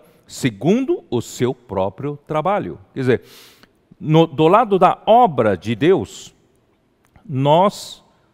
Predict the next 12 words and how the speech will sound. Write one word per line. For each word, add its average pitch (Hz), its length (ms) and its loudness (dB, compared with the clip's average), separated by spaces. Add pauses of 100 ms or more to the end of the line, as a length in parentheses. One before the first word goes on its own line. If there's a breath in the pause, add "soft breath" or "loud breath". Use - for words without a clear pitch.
(160)
vamos 170 280 4
receber 160 880 -2
o 135 100 -4
nosso 156 300 -2
galardão 139 580 -2
conforme 185 840 0
o 220 140 0
trabalho 180 400 2
que - 80 -20
fizermos 156 420 -4
para - 140 -8
Deus, - 420 -8